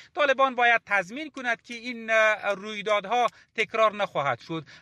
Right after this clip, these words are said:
از طرف دیگر خواجه آصف وزیر دفاع پاکستان هم روز دوشنبه در پارلمان آن کشور گفت که عامل اصلی حادثه تیراندازی در چمن طالبان بوده و او مدعی شد که طالبان با پذیرش تقصیر خود از پاکستان معذرت خواهی کرده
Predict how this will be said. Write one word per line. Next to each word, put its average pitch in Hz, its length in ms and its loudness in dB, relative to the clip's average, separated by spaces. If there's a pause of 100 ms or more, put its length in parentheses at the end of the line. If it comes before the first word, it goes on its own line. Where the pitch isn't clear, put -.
از 226 180 0
طرف 277 240 2
دیگر 262 340 0
خواجه 240 360 -4
آصف 247 360 -6
وزیر 247 320 -2
دفاع 254 320 -2
پاکستان 247 580 -6
هم 277 260 0 (260)
روز 254 220 -6
دوشنبه 240 440 -2
در 240 140 2
پارلمان 233 520 -2
آن 247 220 -6
کشور 233 380 -4
گفت 269 300 -10
که 262 100 -4
عامل 240 320 -2
اصلی 247 320 -4
حادثه 233 540 -2
تیراندازی 220 640 -4 (280)
در 220 180 2
چمن 247 480 0 (260)
طالبان 226 480 0
بوده 285 300 0 (240)
و 214 60 0
او 247 500 -4
مدعی 233 380 -2
شد 294 160 -12
که 247 120 -10
طالبان 233 460 -2
با 240 140 -2
پذیرش 208 520 -2 (120)
تقصیر 294 460 -4
خود 226 260 -6 (200)
از 233 220 -2
پاکستان 233 560 -4
معذرت 208 520 0
خواهی 220 320 -6
کرده 151 360 -2